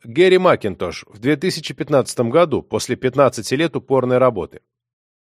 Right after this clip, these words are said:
Их личная философия и страсть в работе для церкви Преображения – несёт Слово Божье тем, кто потерял веру и обрёл заново в преображении во Христе.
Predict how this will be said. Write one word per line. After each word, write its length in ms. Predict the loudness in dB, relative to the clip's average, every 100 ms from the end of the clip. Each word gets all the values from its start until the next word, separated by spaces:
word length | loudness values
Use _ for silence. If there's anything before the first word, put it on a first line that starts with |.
| _ _ _ _
Их 180 | -6 2
личная 340 | 0 4 2
философия 680 | 2 4 4 4 0 4 2
и 180 | 2 -4
страсть 520 | -6 2 4 4 0
в 80 | 0
работе 500 | 2 4 2 2 -2
для 200 | 2 0
церкви 400 | 4 2 2 -4
Преображения – 880 | -2 -2 2 0 2 2 2 -2 -4 _ _ _ _
несёт 400 | -4 -2 0 -2
Слово 360 | 0 2 4 4
Божье 400 | 4 2 2 -2
тем, 320 | 0 0 0
кто 160 | -4
потерял 480 | -4 -4 0 2 2
веру 380 | 2 2 2 2
и 120 | 0
обрёл 380 | 0 2 2 2
заново 520 | 2 2 4 4 2
в 120 | 0
преображении 800 | 0 2 4 2 2 0 -2 -2
во 160 | -2 -2
Христе. 580 | -4 -6 -6 -12 -16